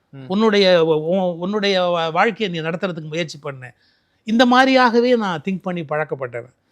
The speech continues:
Speaker 1: ம்.
Speaker 2: இன்னும் சரியா சொல்றதா இருந்தா, என் வளர்ச்சியை விட என் எதிரில் வருகிறவர் வளர்ச்சி தான் எனக்கு முக்கியம்.
Speaker 1: ம்.
Speaker 2: இந்த குணத்தினால தான் நான் இதுல இருந்தெல்லாம் விலகி வேறு ஒரு பாதைக்கு போறேன்.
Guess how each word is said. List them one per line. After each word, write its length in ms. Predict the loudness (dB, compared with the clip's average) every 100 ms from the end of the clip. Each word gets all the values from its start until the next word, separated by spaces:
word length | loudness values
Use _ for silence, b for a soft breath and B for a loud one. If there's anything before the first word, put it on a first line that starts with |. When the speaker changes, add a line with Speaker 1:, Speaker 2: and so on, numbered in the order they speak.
| _
Speaker 1:
ம். 80 | -16 -4
Speaker 2:
இன்னும் 180 | 2
சரியா 240 | 4 6 6
சொல்றதா 260 | 4 2 0
இருந்தா, 360 | 0 0 0 -2 _ _ _
என் 320 | -2 0 0
வளர்ச்சியை 580 | 0 -2 -2 -6 -6 -4
விட 380 | -2 0 -2 -4
என் 180 | -6 -6
எதிரில் 440 | -4 -4 -2 -2 0
வருகிறவர் 500 | 0 0 -2 -4 -4
வளர்ச்சி 380 | -4 -6 -6
தான் 280 | -2 -2 -4
எனக்கு 340 | -10 -14 -16 -20
முக்கியம். 360 | -20 _ -20 _ _ _
Speaker 1:
ம். 240 | _ -20 -20 _ _ _
Speaker 2:
இந்த 300 | -8 -4 -4
குணத்தினால 560 | -2 -4 -4 -2 -2 -2
தான் 160 | -2
நான் 340 | -2 -4 -6 -10
இதுல 140 | -10
இருந்தெல்லாம் 380 | -10 -8 -10 -8
விலகி 680 | -6 -6 -8 -10 -12 -12 -12
வேறு 280 | -10 -10 -10
ஒரு 300 | -12 -14 -20 _ _ -10
பாதைக்கு 360 | -8 -8 -12
போறேன். 280 | -16 -18 -20